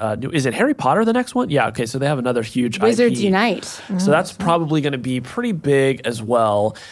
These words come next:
Speaker 1: Um, but there's this conventional wisdom that investing in game studios can be risky 'cause it is so hits driven, and if you don't maybe get the right license to the right I P, then next thing you know, uh, you, you don't have any more hits. So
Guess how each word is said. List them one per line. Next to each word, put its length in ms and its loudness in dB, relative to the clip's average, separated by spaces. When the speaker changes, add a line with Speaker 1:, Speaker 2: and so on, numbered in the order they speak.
Speaker 1:
Um, 360 2
but 300 2
there's 160 2
this 120 -2
conventional 420 2
wisdom 480 2
that 300 2
investing 500 0
in 160 -2
game 280 -2
studios 580 0
can 160 -2
be 100 -2
risky 400 0
'cause 120 -4
it 80 0
is 140 -2
so 160 0
hits 300 -4
driven, 400 0
and 80 -2
if 140 -4
you 60 -2
don't 200 0
maybe 220 -2
get 200 0
the 240 2
right 240 0
license 360 -2
to 80 -6
the 80 0
right 180 0
I 140 -2
P, 240 -6
then 200 -4
next 200 -6
thing 160 -6
you 60 -4
know, 420 -4
uh, 280 -4
you, 180 -10
you 80 -2
don't 120 -2
have 140 -4
any 140 -4
more 180 0
hits. 360 -4
So 220 0